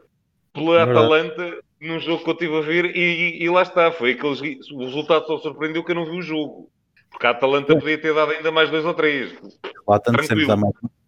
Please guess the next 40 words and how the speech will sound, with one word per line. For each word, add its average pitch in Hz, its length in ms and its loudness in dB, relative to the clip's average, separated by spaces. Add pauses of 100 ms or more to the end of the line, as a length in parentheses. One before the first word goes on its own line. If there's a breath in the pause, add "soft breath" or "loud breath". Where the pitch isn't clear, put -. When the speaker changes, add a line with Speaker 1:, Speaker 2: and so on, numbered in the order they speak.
(240)
Speaker 2:
mais 104 360 0
uma 104 100 0
das 98 120 -2
suas 104 200 -4
pérolas, 120 480 0
portanto, 98 460 -10
se - 80 -18
não 98 80 -6
estou 101 120 -6
em 101 60 0
erro, 101 280 -2
ele 90 60 -10
virou-se 101 300 -2
para 104 100 -6
um 101 60 -2
dos 98 100 -6
adversários 117 380 -2
e 117 100 -2
disse, - 120 -16
"Eu 104 60 -16
tenho 113 180 -2
mais 110 200 0
golos 110 220 0
marcados 107 460 -2
do 117 80 -6
que 120 60 -12
tem 110 120 0
jogos 104 460 -2 (440)
na - 80 -6
tua 113 260 0
vida", 110 280 2
algo 170 160 4
do 135 80 2
género. 101 300 2 (280 loud breath)
Bem, 101 120 0
Zlatan 135 320 4
a - 20 6
ser 117 200 4
Speaker 1:
Sim. 117 40 2
Speaker 2:
Zlatan, 117 340 4